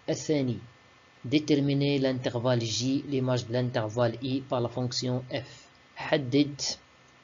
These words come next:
صورة المجال J بالدالة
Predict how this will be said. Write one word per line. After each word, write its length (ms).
صورة 360
المجال 420
J 420
بالدالة 640